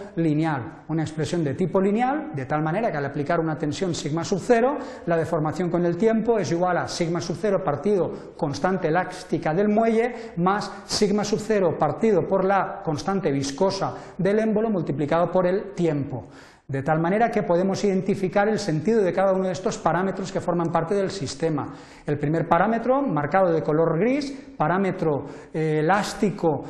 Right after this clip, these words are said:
del resorte del modelo de Maxwell, está directamente ligado con la def-, a la deformación inicial en el sistema, mientras que el parámetro viscoso del modelo de Maxwell está más bien ligado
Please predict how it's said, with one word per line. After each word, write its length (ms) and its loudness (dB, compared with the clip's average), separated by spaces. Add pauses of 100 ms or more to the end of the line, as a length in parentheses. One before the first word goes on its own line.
(140)
del 440 2
resorte 600 0
del 140 2
modelo 300 2
de 80 2
Maxwell, 500 2 (260)
está 380 0
directamente 580 2
ligado 320 2
con 160 -4
la 80 -2
def-, 280 -4
a 100 0
la 100 2
deformación 600 0
inicial 480 0 (260)
en 140 2
el 140 0
sistema, 640 -2
mientras 560 0 (220)
que 80 2
el 100 4
parámetro 540 2
viscoso 580 2
del 160 0
modelo 600 2 (340)
de 180 4
Maxwell 880 0
está 300 0
más 200 2
bien 200 4
ligado 480 2